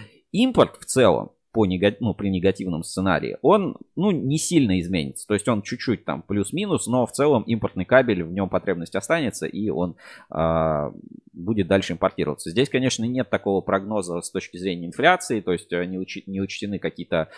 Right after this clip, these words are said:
типы риска, потому что здесь все сделано в миллиардах метров, то есть надо, ну, в метрах, короче, для понимания. А, дальше, по экспорту. Тоже с точки зрения негативного сценария нет каких-то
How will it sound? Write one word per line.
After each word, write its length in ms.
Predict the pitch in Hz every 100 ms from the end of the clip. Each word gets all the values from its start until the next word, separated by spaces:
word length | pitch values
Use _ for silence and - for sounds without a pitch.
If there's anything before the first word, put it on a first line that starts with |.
| -
типы 260 | - 107 110
риска, 400 | 190 - 110 - _
потому 240 | - 95 123
что 160 | -
здесь 300 | 87 110 139
все 320 | - - 110 104
сделано 420 | 87 101 101 85
в 80 | 82
миллиардах 420 | 87 90 82 -
метров, 320 | 123 175 - -
то 60 |
есть 100 | 87
надо, 360 | 90 107 85 - _
ну, 360 | 101 76 50 -
в 40 |
метрах, 360 | 104 82 - -
короче, 400 | - - - - _ _
для 260 | - - 87
понимания. 440 | 82 65 50 50 _ - - - - -
А, 220 | - 90
дальше, 460 | 90 123 101 92 - _
по 160 | 147 -
экспорту. 720 | 151 - - - 80 62 - _ _
Тоже 300 | - 147 101
с 60 | -
точки 260 | 135 - 113
зрения 560 | 110 120 101 87 82
негативного 540 | 87 104 104 107 87 87
сценария 440 | - 139 151 92
нет 220 | 101 95
каких-то 560 | - - - - 78